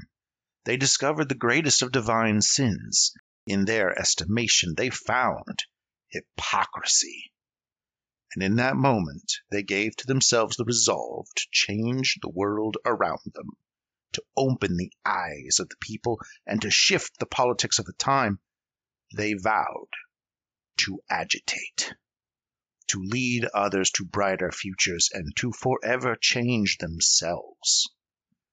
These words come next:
This is a champion of mask. You see, what matters to mask when it comes to patronage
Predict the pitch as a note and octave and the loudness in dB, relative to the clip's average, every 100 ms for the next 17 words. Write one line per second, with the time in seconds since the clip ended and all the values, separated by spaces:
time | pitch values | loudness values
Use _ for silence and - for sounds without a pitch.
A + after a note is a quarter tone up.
0 | _ _ - - G#2 F2+ - - - - | _ _ -20 -2 0 2 2 4 4 2
1 | - _ _ _ _ _ _ _ - F#2+ | -2 _ _ _ _ _ _ _ -6 -2
2 | F#2 - - G2+ E2 - C#2+ B1+ - - | 0 2 2 2 -2 -6 -10 -12 -12 -8
3 | E2 - - - - - - _ _ _ | -6 -2 0 2 0 -4 -16 _ _ _
4 | _ _ G2+ G2 - G#3 F#3 D#3 C#3+ F#3+ | _ _ -4 0 4 6 4 4 4 4
5 | G3+ D#3+ - - C#3 C3 F2+ - - - | 4 2 4 2 2 2 0 0 0 -2
6 | F#2 - - D3+ B2+ G2+ - - D3+ D3+ | -8 -4 0 2 4 2 0 0 0 0
7 | G#2 F#2+ - | 0 0 -2